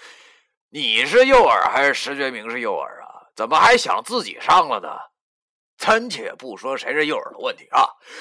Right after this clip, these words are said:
就先说说你弹玻璃球能弄出多大动静，你弹到天亮，那井里的死孩子都能够呛听着啊。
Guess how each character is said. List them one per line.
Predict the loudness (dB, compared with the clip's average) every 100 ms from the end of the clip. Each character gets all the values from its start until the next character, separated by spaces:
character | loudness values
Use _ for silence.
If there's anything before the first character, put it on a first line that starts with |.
| -6
就 | 0 0
先 | 4 4 4
说 | 4
说 | 4
你 | 2 -6
弹 | -2 0 4
玻 | 4
璃 | 4
球 | 2 -2
能 | 0 0
弄 | 0 -2
出 | -8
多 | 0 4
大 | 6 4
动 | 0 -16
静， | -20 _ -20 -12
你 | -8 -4
弹 | 2 4
到 | 6 4
天 | 6 6
亮， | 8 4
那 | 2
井 | -2 -4
里 | -2
的 | 0
死 | -2 -4
孩 | -2 2 4
子 |
都 | 4 2
能 | 2
够 | 2 2
呛 | -2
听 | -2 -2 -2
着 | -10
啊。 | -10 -18